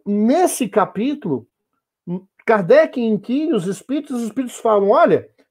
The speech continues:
um grande general, ele não tá preocupado com, se a roupa desgastou dos seus soldados. A preocupação dele é manter a vida dos soldados."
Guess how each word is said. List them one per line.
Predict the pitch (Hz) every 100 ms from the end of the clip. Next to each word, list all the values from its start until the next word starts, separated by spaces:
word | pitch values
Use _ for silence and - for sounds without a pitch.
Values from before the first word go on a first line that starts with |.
| _ _ _
um | 208 226
grande | 165 202 349 349 226
general, | 196 202 170 160 240 277 147 123
ele | 196 240
não | 269
tá | 349
preocupado | 339 269 190 - 226 285 294 143 107 _ _ _ _ _
com, | 208 -
se | - 262
a | 220
roupa | 135 127 294 359 247 - 190
desgastou | 160 156 160 254 247 - 202 208 220 - _ -
dos | 143
seus | 185 170
soldados. | 190 156 139 131 - _ _ _
A | 175
preocupação | - 285 269 240 214 - 208
dele | 156 240 294
é |
manter | 233 220 190 - 403
a | 392
vida | 180 170 196 170
dos | 143
soldados." | - 156 143 135 127 -